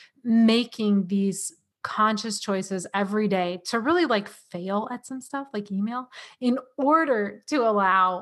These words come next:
us to hike every day, to be outside with our kids every day. And, and so that was a big mindset reversal when we moved here from the city. You know, we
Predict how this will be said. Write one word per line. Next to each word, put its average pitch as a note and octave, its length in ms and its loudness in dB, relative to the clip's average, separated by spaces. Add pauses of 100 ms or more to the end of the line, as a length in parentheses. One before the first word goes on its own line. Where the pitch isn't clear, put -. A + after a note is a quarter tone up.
us - 460 -8 (140)
to A3+ 80 -6
hike F#3 280 -4
every F3 180 -8
day, E3 280 -10
to A3 100 -8
be G#3 180 0
outside F#3 340 -6
with F#3 120 -6
our F3+ 100 -6
kids F3+ 260 -10
every F#3 200 -6
day. F#3 240 -4
And, G#3+ 200 0
and G#3 160 0
so G#3+ 140 -2
that C4 300 0
was G#3 160 -4
a E3+ 160 -6 (320)
big F#3 600 0 (340)
mindset G3+ 800 2 (200)
reversal G3 680 -2
when G#3+ 180 4
we G3 140 6
moved F3 320 -4
here F3+ 360 -10 (220)
from F#3+ 260 -2
the F#3 100 -4
city. G3 440 -10
You G#3 100 -2
know, F#3 360 -2
we G#3 160 -2